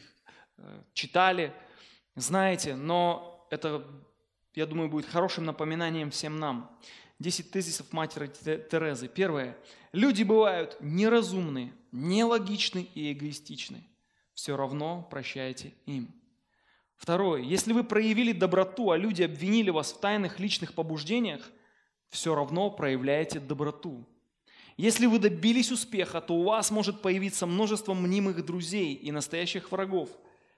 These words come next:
Всё равно добивайтесь успеха. Если вы честны и откровенны, то люди будут вас обманывать.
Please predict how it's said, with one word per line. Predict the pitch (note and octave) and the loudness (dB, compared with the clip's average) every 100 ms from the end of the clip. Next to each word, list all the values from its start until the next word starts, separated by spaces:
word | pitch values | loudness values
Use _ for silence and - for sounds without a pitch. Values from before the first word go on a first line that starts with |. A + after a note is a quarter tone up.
| _ - | _ -10
Всё | - E3+ | -2 2
равно | D#3 D3+ F3 F#3 G3 G3 - - | 4 2 2 2 2 0 -8 -14
добивайтесь | C3+ C#3 D3 D3+ D#3 F#3+ F3+ | -10 -6 -2 0 0 -2 -10
успеха. | F#3+ - A3 - - _ _ _ _ _ _ _ _ _ _ _ _ | -10 -8 -8 -8 -18 _ _ _ _ _ _ _ _ _ _ _ _
Если | D3 F#3 A#3 A#3 | -2 2 4 4
вы | A3 A3+ - - | 2 2 -2 -4
честны | - F3+ - G#3+ A#3 | -2 0 2 4 4
и | G3+ | 4
откровенны, | G3+ G3+ - G3 F#3+ G#3+ E3+ D3 | 2 2 0 2 4 2 2 -2
то | - D#3+ | -4 -2
люди | F#3+ F#3+ | -2 -2
будут | F#3 G3+ G3+ | -2 -4 -2
вас | D#3 D3+ | -2 -2
обманывать. | E3+ G#3 A3+ E3 C3+ - | 0 2 2 0 -6 -10